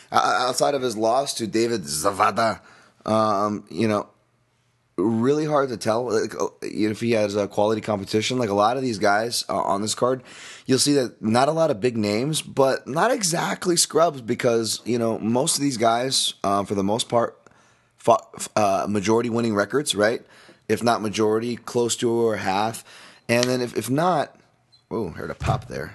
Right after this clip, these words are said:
Make sure I'm still recording. Yeah, it looks like I'm still recording. Uh, and if not, uh, th-, they're guys like, whether it was like, um,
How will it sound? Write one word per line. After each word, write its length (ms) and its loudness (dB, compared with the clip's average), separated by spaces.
Make 220 -12
sure 120 -8
I'm 100 -10
still 160 -6
recording. 500 -4
Yeah, 120 -14
it 60 -10
looks 140 -8
like 100 -8
I'm 100 -8
still 160 -10
recording. 340 -8
Uh, 200 4
and 140 2
if 140 -2
not, 500 0
uh, 200 0
th-, 380 -2
they're 120 2
guys 400 0
like, 260 -2
whether 320 2
it 60 -2
was 240 -2
like, 300 0
um, 360 -2